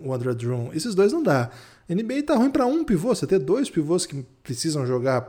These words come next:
mais de vinte minutos em quadra, é, não faz tanto, não faz sentido mesmo, né? Então a gente entende esse move. É, é estranho no sentido,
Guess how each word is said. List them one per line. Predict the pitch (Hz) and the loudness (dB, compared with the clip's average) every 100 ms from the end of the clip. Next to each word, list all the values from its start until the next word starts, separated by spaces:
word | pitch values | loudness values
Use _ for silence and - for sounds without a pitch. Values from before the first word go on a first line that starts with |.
| 156 | -6
mais | 123 127 | -4 -2
de | 120 | -2
vinte | 120 127 120 | -6 -6 -6
minutos | 127 117 | -6 -6
em | 127 | -6
quadra, | 120 127 143 170 - - - _ _ - | -4 -2 -2 -4 -10 -20 -20 _ _ -6
é, | 170 127 123 127 | -2 0 -2 -4
não | 185 | -2
faz | 311 254 | 0 0
tanto, | 160 143 - | -2 -2 -4
não | 139 | -6
faz | 131 147 | -2 -2
sentido | 170 151 247 | -4 -6 -6
mesmo, | 214 180 175 120 | 2 4 4 2
né? | 131 | -6
Então | 131 143 | -6 -4
a | |
gente | 151 190 | -4 -4
entende | 185 151 175 202 | -2 -2 -2 -4
esse | - | -4
move. | 160 139 151 196 208 - - - - | -4 0 0 0 -4 -16 -20 -12 -2
É, | 277 277 269 | -2 0 0
é | |
estranho | 254 - 247 302 302 | 0 0 -2 0 -2
no | |
sentido, | 254 262 269 262 - | -2 -4 -4 -6 -8